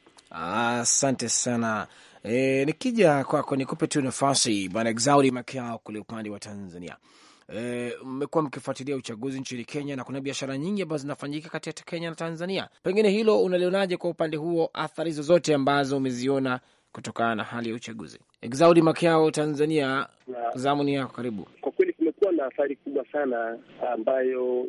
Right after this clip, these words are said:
Speaker 2: imesababishwa na hali ya uchaguzi ulioko Kenya, lakini hapo hapo pia ikachangiwa pia na sera, eh, za kisiasa zinazoendelea katika taifa letu la Tanzania.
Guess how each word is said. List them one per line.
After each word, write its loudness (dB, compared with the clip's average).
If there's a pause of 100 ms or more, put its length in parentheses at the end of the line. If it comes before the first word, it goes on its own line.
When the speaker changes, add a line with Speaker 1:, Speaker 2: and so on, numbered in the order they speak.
Speaker 2:
imesababishwa -4
na -4
hali -4
ya 0
uchaguzi -6
ulioko -4
Kenya, -6 (420)
lakini 0
hapo -4
hapo -2
pia -4 (480)
ikachangiwa 0
pia -2
na -4 (180)
sera, 0 (440)
eh, 2 (380)
za 0
kisiasa -2
zinazoendelea 0
katika -6
taifa -4
letu -2
la -6
Tanzania. -4